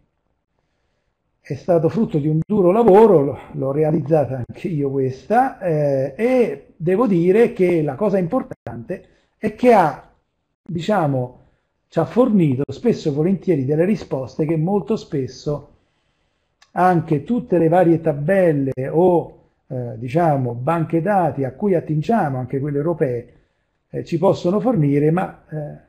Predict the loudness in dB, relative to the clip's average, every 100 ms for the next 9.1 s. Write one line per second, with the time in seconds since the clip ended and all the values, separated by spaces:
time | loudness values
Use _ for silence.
0 | _ _ -2 -2 -2 -12 -8 -4 -4 0
1 | 2 4 2 -2 0 0 2 0 0 0
2 | 2 4 4 2 -2 -4 -10 _ _ _
3 | -10 -4 -2 0 0 0 -2 -2 0 2
4 | 0 0 -2 -4 -6 _ _ _ _ _
5 | _ -6 -4 0 2 2 0 -4 -8 -2
6 | -2 -2 0 2 4 0 -4 -8 -8 -10
7 | -14 -20 _ _ -6 -4 0 -2 0 -2
8 | -2 -8 _ -6 -2 0 0 0 -2 -8